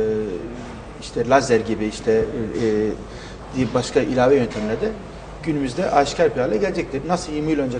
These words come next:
kalp ameliyatı standart değilse, e, belki de yirmi yıl sonra bypass ameliyatının yerini, e, ilaç tedavisiyle işte veya kalbe direkt, e, kalp kasına enjeksiyonla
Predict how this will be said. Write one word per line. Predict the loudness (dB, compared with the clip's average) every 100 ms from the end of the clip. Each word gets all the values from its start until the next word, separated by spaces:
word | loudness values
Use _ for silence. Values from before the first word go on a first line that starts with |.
| 0
kalp | 0
ameliyatı | 0 0 -2 -4
standart | -6 -2 0 0 -2
değilse, | -2 -2 -2 -6 -6 -10 -12 -12 -4
e, | 2
belki | 4 4
de | 0
yirmi | 2 0
yıl | 0
sonra | -2 0 -2 -4 -14 0
bypass | 0 2 -2 0
ameliyatının | -2 -2 -4 0
yerini, | 2 2 0 -2 -8 -14 -4
e, | 0 2 2 2
ilaç | 4 4 4
tedavisiyle | 0 0 -2 -6 -2 -2 -4 -12 -14 -14
işte | -6 0
veya | 4 4 4
kalbe | 2 4 2
direkt, | 2 0 -2 -4
e, | -2 -2
kalp | 0 -2 0
kasına | -6 -4 -4
enjeksiyonla | -2 -2 -4 -4 -2 0 -2